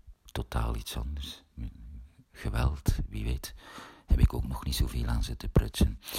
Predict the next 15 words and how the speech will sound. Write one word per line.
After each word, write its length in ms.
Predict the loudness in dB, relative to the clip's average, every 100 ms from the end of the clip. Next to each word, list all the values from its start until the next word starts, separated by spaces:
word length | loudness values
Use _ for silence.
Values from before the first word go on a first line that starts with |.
| -8 -10 -14 -2
Maar, 360 | 4 6 6 2
eh, 320 | -4 -8 -8 -4
ja, 360 | 2 4 4 2
dit, 500 | 2 -2 0 -2 2
dit 180 | 2
zijn 480 | 4 4 4 4 2 -2 _ _ -20 -12 0
allemaal 540 | 4 4 4 2 2
de 140 | -2
componenten, 840 | 0 0 2 0 2 -2 -2 -2 -2
de 120 | -2
bouwstenen, 1000 | -4 2 4 4 2 0 0 -2 -2 -2 -4 -14 -20 -20 -20 -10
waar 200 | 2 4
rond 260 | 4 0 0
dan, 360 | 2 2 -2 -4
ehm, 640 | -4 -2 -2 -4 -6